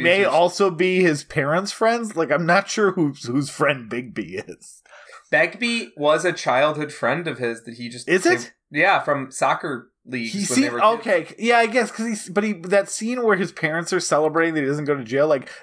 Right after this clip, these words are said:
Speaker 1: Begbie seems like he is friends with his <laughs> parents as much, and Robert Carlyle has a very slippery age compared to the rest of them in this movie.
Speaker 2: I think,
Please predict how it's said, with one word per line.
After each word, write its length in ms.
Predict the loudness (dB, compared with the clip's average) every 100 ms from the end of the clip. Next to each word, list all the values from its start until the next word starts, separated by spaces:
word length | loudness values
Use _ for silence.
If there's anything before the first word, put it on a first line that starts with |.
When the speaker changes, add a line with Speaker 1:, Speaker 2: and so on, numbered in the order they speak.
| _
Speaker 1:
Begbie 400 | 0 0 0 -2
seems 280 | 0 -2 0
like 160 | -2
he 120 | 2 0
is 120 | 0
friends 380 | 2 0 0 -2
with 200 | -4 0
his 160 | -2
<laughs> 20 | -2
parents 540 | -2 0 0 -2 -4
as 200 | 0 0 0
much, 340 | 0 0 0
and 200 | -4 -4 -14 -8
Robert 360 | 2 2 2 -2
Carlyle 540 | 2 2 4 4 4
has 160 | 4 0
a 40 |
very 220 | 0 0 0
slippery 720 | 0 0 0 0 -2 -2 -4
age 260 | -4 -6
compared 380 | -8 -6 -6 -4
to 60 | -6
the 100 | -8
rest 320 | -10 -12 -14
of 60 | -16
them 160 | -14
in 120 | -16 -20
this 160 | -20
movie. 100 | 0
Speaker 2:
I 100 | 0
think, 360 | 2 0 -2 -6